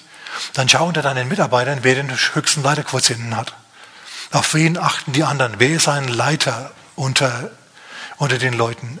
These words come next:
in der Gruppe? Und mit dem schließe dich dann kurz, denn der wird deine Pläne, deine Gedanken den anderen weiter mitteilen und auf diese Art und Weise wirst du die dann gewinnen und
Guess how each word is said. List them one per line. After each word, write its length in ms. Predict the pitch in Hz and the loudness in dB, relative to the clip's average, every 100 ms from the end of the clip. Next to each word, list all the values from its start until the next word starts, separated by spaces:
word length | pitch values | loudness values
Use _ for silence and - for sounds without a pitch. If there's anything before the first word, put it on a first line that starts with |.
| - | -8
in 100 | 127 | -2
der 140 | 120 | -2
Gruppe? 340 | - 117 113 - - - - | -2 -6 -8 -10 -16 -14 -8
Und 180 | - 110 | -4 0
mit 160 | 123 110 | 0 2
dem 340 | 160 160 110 - - - _ _ | 2 2 -2 -16 -20 -20 _ _
schließe 360 | - - 147 147 | -2 2 4 2
dich 140 | 127 | 0
dann 160 | 127 117 | -2 0
kurz, 360 | - 156 - - - - | 0 2 2 0 -10 -8
denn 200 | - 120 | -4 -2
der 340 | 107 185 151 101 - | 2 2 2 -4 -6
wird 200 | 117 113 | -4 0
deine 440 | 117 165 196 196 | 0 2 2 2
Pläne, 440 | 196 - 143 147 123 | 0 -2 0 0 0
deine 220 | 123 147 | 0 -2
Gedanken 440 | 143 135 131 139 127 - - - | 0 -2 -2 -6 -6 -8 -8 -2
den 160 | 135 151 | 0 0
anderen 640 | 139 156 175 175 170 131 | 0 4 4 4 2 2
weiter 320 | 120 117 147 | 0 0 -2
mitteilen 640 | 131 139 - 147 156 165 | 0 0 0 0 0 0
und 140 | 175 127 | -2 -4
auf 120 | 120 | -2
diese 220 | - 120 | 0 0
Art 120 | 143 | 0
und 60 | 127 | 0
Weise 360 | 127 135 147 131 - - - | 0 0 0 -2 -8 -12 -4
wirst 220 | 135 - | -2 0
du 40 | |
die 100 | 120 | -2
dann 200 | 120 123 | 0 0
gewinnen 540 | 110 117 135 180 185 170 - | 0 -2 0 0 -2 -4 -6
und 380 | 135 127 - - | -4 -4 -4 -6